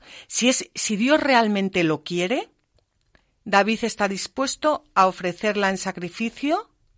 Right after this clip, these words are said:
a ofrecer, eh, a ofrecerse a sí mismo en, en sacrificio para que Dios lo, lo, lo acepte en expiación de sus culpas. O sea, es impresionante.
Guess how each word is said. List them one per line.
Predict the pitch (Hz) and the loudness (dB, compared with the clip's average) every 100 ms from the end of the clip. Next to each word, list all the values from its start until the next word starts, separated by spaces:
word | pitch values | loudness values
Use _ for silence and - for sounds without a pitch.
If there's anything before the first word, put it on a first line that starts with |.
| _ _ - | _ _ 0
a | 185 | 0
ofrecer, | 170 185 180 202 | 0 -6 -4 -6
eh, | 196 170 175 - | -6 -4 -4 -2
a | 185 | -2
ofrecerse | 175 185 170 226 - | -2 -6 -4 -4 0
a | 254 | 0
sí | - 233 | 2 2
mismo | 226 269 202 160 - - - - | 2 0 -2 -4 -6 -18 -14 -2
en, | 196 185 - | 0 0 -2
en | 185 180 | -2 -2
sacrificio | - 185 175 170 254 254 302 349 359 - - | -2 -6 -6 -6 -6 -4 -2 -2 -4 -20 -4
para | - 202 | 2 2
que | 202 185 | 2 0
Dios | 202 247 - | 2 0 -2
lo, | - 196 180 175 - | -4 0 4 2 0
lo, | 185 180 175 175 170 165 165 | -2 0 2 4 2 0 -6
lo | - 185 | -4 -2
acepte | 170 - 254 - 311 - | -2 -4 -8 -4 -6 -4
en | 202 | -2
expiación | 185 170 - - 175 165 - 214 | -2 -4 -8 -6 -6 -4 -2 -2
de | 214 | -2
sus | - 160 - | -4 -10 -12
culpas. | - 156 143 123 - - _ _ | -8 -8 -8 -14 -16 -20 _ _
O | |
sea, | - 160 | -8 -4
es | 226 | -2
impresionante. | 214 202 - 175 156 131 | -2 -4 -4 -4 -6 -8